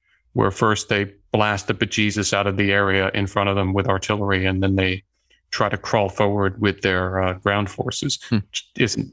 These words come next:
Speaker 1: isn't actually working terribly well. But the Ukrainians need, uh, a lot of artillery in order to be able to handle that, and they need long-range artillery as well, which is why some of the more advanced rounds that the West is sending them,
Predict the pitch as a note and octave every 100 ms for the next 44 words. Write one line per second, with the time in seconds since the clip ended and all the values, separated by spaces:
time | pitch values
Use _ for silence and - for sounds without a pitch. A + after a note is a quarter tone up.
0 | _ A#2+ G#2+ G2 - G#2 - G2 G2+ A2
1 | G2 G#2+ - A2+ A2+ C3 C3 - - _
2 | - - _ _ - B2 C3 C3+ E3 D#3
3 | B2 - A#2+ A#2 A2+ A2+ G#2 - - _
4 | _ - B2 G#2 G#2 A#2 A2 A2+ A2 G2+
5 | G2 - G#2+ G2 C3+ B2+ - _ _ _
6 | _ _ - G#2+ G#2 G2+ G2+ G2 A2+ G2+
7 | G#2 G2 G2 G2+ A#2+ C3+ B2 B2+ A2+ A2
8 | A2 A2+ A2 A2 A2+ G#2+ G2+ - G2+ G2
9 | F#2+ - G#2 F#2 F#2+ G2 A2 F#2+ G2+ G2
10 | F#2+ F#2+ - _ _ - A#2 A2 G#2 G2
11 | G2 G2 G2+ F#2+ - G2+ G2+ G2 G2 -
12 | G2+ G2 G2 G2 - G#2 - G2+ F#2+ A2+
13 | F#2+ F#2+ F#2 F#2 F#2